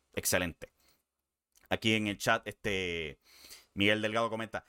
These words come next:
"Si no han sabido usar los talentos como debe ser, este, W W E tiene ese problema grave, honestamente."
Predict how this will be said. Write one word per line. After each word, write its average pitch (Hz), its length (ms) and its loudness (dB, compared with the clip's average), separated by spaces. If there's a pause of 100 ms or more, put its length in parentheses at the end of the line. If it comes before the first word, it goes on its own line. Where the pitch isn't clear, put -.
(160)
"Si - 180 0
no 143 80 2
han 151 100 0
sabido 165 300 -4
usar 151 220 -4
los 143 160 -12
talentos 139 400 -4
como 113 260 -4
debe 113 180 -2
ser, 123 400 -4
este, 87 760 -4 (480)
W 107 400 2
W 101 240 -2
E - 20 -8
tiene 107 220 -6
ese 101 160 -6
problema 95 340 -2
grave, 82 380 -4 (400)
honestamente." 78 640 -4